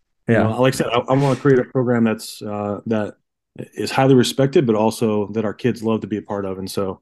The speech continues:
Speaker 1: you know, I'm always trying to do the team culture thing. The recruiting piece is all pretty much on me. So that's, to be honest with you, that's probably sixty percent of my life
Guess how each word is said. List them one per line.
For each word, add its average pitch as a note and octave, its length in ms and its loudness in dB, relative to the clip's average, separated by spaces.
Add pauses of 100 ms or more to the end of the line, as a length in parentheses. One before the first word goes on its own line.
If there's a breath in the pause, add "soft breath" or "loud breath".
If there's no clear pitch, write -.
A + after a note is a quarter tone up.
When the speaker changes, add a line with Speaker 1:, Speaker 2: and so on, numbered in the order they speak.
(380)
Speaker 1:
you A#2+ 60 2
know, A#2 40 6
I'm A#2 80 4
always C3 200 6
trying C3 220 2
to A#2+ 80 2
do B2 160 4
the A2+ 100 0
team B2+ 200 0
culture B2+ 300 -2
thing. C3 220 0
The A#2+ 60 0
recruiting C3+ 420 0
piece C3 240 -6
is A2+ 80 -6
all A#2 200 -2
pretty A#2+ 180 -4
much B2 160 -4
on A#2+ 160 -2
me. B2+ 200 -2
So A#2+ 140 -8
that's, B2 340 -8
to - 600 -20
be A#2 60 2
honest C3 180 2
with A2+ 80 2
you, A2+ 40 2
that's A#2 100 -2
probably A2 240 0
sixty A#2 320 -6
percent G#2+ 240 -4
of G#2+ 40 0
my G2 100 -4
life G#2+ 360 -6